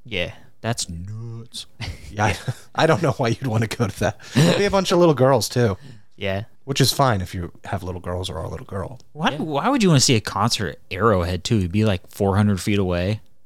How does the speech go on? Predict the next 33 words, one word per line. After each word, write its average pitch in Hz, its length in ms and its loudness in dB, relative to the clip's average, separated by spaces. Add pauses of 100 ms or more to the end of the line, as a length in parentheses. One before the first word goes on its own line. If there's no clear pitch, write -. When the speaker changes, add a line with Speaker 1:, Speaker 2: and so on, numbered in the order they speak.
Speaker 1:
Yeah. 98 200 -6 (220)
Speaker 2:
Be 156 60 -6
stupid. - 540 -2 (540)
Speaker 1:
Yeah. 98 140 -8 (120)
Speaker 3:
It's - 100 -8
kind 160 200 2
of 247 60 -2
a - 40 0 (180)
class. - 380 0
It's 113 160 0
like 117 160 0
the 101 120 -2
original 98 540 0
arena 90 400 0
in 92 120 -4
Kansas 92 300 -4
City. 104 300 -2 (160)
Speaker 1:
Mm-hmm. 117 220 -16 (540)
Speaker 3:
That's 101 160 -6
Speaker 2:
Yeah. 90 100 4
Speaker 3:
where, 92 80 4
like, 92 180 0 (160)
I - 40 -20
don't 90 100 -4
know, 92 200 -2 (520)
Speaker 1:
My 107 100 -4
mom 104 240 -6
saw 98 160 0
Speaker 3:
fucking 92 120 -6
Speaker 1:
Aerosmith. - 460 -8
Speaker 3:
Beatles 101 360 -2
would 73 100 -14
play. 87 320 -6